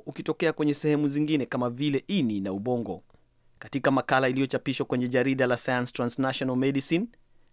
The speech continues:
Nicholas Turner, ambaye ni mtaalamu wa saratani, pamoja na wenzake wanaeleza kuwa wanaweza kugundua chembe chembe za ugonjwa zilizoko kwenye damu kutoka kwa uvimbe mwilini.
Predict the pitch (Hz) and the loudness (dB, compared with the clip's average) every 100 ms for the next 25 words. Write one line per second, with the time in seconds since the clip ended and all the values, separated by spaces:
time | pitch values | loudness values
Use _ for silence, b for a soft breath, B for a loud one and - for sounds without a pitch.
0 | - 135 165 156 151 - 185 170 151 156 | -2 -2 2 2 2 0 0 2 2 4
1 | 160 151 147 170 156 151 147 143 139 - | 4 2 0 0 2 2 0 -2 -4 -4
2 | 160 110 110 117 127 120 123 117 135 127 | -4 -4 -4 -2 -2 0 0 0 0 0
3 | 147 - _ _ _ 117 127 156 180 - | -2 -6 _ _ _ -6 -2 0 -2 -2
4 | 180 170 165 165 180 165 156 156 165 160 | 2 4 4 2 0 -2 -2 -2 0 0
5 | - 147 143 - 185 120 113 113 117 127 | 0 -2 -2 -2 -2 -2 -2 -2 0 0
6 | 120 117 117 123 208 - - 139 135 139 | 0 -2 -4 -2 -2 -2 -4 0 4 4
7 | 135 131 b b b 196 - 180 - 123 | 4 0 b b b -10 0 0 0 -4
8 | 123 120 120 110 98 107 135 135 107 | -2 -4 -2 -2 -2 0 2 4 2